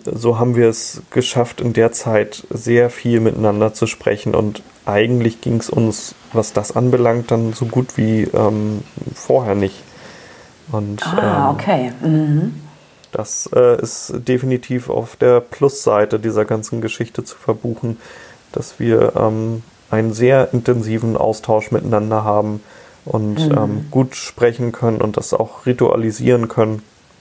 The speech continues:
Speaker 1: und, ähm, somit, ähm, sehr eng beieinander sind und, ähm, die Beziehung dadurch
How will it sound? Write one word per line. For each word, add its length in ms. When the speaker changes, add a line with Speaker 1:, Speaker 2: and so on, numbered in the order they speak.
Speaker 1:
und, 460
ähm, 360
somit, 680
ähm, 360
sehr 280
eng 340
beieinander 520
sind 260
und, 360
ähm, 300
die 100
Beziehung 480
dadurch 320